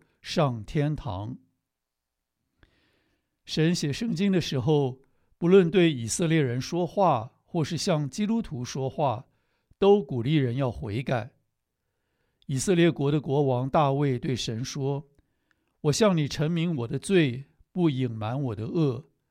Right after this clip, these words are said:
我要向耶和华承认我的过犯，你就必赦免我的罪恶。”耶和华靠近伤心的人，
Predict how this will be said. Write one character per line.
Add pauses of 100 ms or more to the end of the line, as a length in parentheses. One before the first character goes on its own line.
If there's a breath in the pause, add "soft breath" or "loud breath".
(480)
我
要
向
耶
和
华
承
认
我
的
过
犯， (440)
你
就
必
赦
免
我
的
罪
恶。” (1080)
耶
和
华 (240 soft breath)
靠
近
伤
心
的
人，